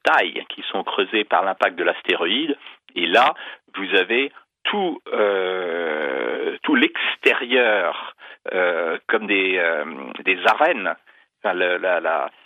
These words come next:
le, t-, tout l'extérieur du bassin, euh, qui va monter un petit peu. Or, chez nous, qu'est-ce qu'on pourrait prendre comme analogie ? On pourrait prendre comme analogie, euh, la vallée du Rhin, le, le fossé rhénan,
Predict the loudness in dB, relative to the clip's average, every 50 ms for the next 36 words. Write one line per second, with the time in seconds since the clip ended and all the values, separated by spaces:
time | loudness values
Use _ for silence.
0 | _ _ _ -6 -4 -2 -2 -2 -2 -4 -4 -6 -4 -4 -2 -2 -2 -2 -2 -2
1 | -2 -2 -2 -2 0 2 2 2 0 -2 -6 -6 -2 0 0 0 0 0 -2 -2
2 | -2 -4 -16 -20 -20 -20 _ _ -4 0 0 2 2 0 0 -2 -4 -4 -2 0
3 | 2 4 4 4 4 2 0 -2 -2 -2 -2 -2 -2 -4 -8 -14 -14 -14 -6 -2
4 | -2 -2 0 0 -4 -4 -2 0 0 2 2 0 -2 _ _ _ _ _ _ _
5 | _ -2 2 2 2 2 0 -2 _ 0 0 0 0 0 0 0 0 0 0 -2
6 | -2 -2 -4 -2 2 2 2 2 2 0 0 0 0 0 -2 -2 0 0 0 0
7 | 0 0 -2 -4 -6 -8 -10 -12 -8 -6 -6 -2 0 2 2 2 2 2 0 0
8 | 0 0 -2 -2 0 0 0 0 0 0 0 -2 -2 -2 -4 -6 -8 -4 0 0
9 | 2 2 2 2 2 2 0 0 -2 -2 -2 -4 -2 0 2 0 0 0 -4 _
10 | _ _ _ -12 -6 -4 -2 -2 0 0 -2 -2 -2 -2 -2 -2 -2 0 0 0
11 | 2 2 0 0 2 2 2 2 2 0 -4